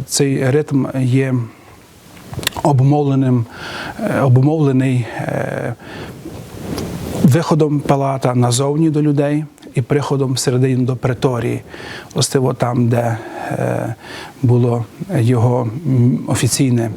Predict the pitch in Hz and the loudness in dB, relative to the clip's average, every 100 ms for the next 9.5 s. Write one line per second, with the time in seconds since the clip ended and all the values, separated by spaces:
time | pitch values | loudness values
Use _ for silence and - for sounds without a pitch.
0 | - - - - 123 135 131 139 143 131 | -10 -12 -12 -2 2 4 4 2 0 2
1 | 127 139 - 127 131 127 127 131 127 123 | 4 2 0 -4 -4 -4 -4 0 0 2
2 | 123 117 117 117 120 123 120 - 120 110 | 2 2 0 2 2 0 -2 -2 -2 0
3 | 139 127 123 - 135 117 - - - - | 2 2 2 0 0 -2 -4 -6 -6 -12
4 | - - - - - - - - - - | -14 -12 -10 -10 -10 -10 -12 -12 -10 2
5 | 262 151 147 143 143 123 - - - - | 4 4 4 2 2 0 -2 -2 -2 0
6 | 202 214 - 165 165 - 165 151 151 - | 2 2 2 0 0 2 0 2 0 0
7 | 151 143 143 - - - 123 131 120 - | 0 2 -2 0 0 2 2 -2 -2 -2
8 | - 165 139 160 160 - 123 - 151 139 | 0 0 2 0 -2 -4 -4 -2 -2 -2
9 | 131 - 147 147 127 | -2 -2 0 0 -2